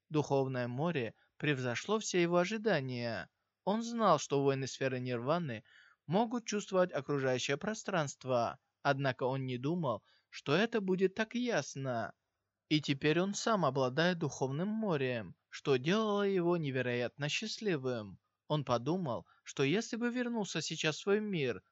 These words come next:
то стал бы там богом. Просто стоя на месте, он мог видеть все в радиусе нескольких километров. И это еще не все фишки. Духовное море колыхнулось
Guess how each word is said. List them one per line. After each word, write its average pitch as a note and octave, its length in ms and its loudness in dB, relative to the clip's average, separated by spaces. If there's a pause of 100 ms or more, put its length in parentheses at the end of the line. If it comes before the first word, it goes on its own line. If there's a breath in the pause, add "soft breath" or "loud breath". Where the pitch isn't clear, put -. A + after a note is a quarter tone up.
то C3 120 -2
стал D3 320 4
бы D#3 140 -2
там F#3 260 0
богом. C3+ 640 0 (600)
Просто A3+ 520 0
стоя A#3 320 2
на B3 160 -2
месте, A#3+ 420 -2
он D3 140 0
мог C#3 180 -2
видеть C#3 560 -2
все G#3+ 300 0
в A#3+ 60 0
радиусе G#3+ 600 2
нескольких G#3+ 600 -4
километров. F3 920 -2 (380)
И C3+ 140 2
это G#3+ 260 2
еще G3 380 0
не C#3+ 160 -2
все C3+ 260 0
фишки. C3 840 -4 (300)
Духовное C3+ 520 0
море D#3+ 320 0
колыхнулось E3+ 960 -4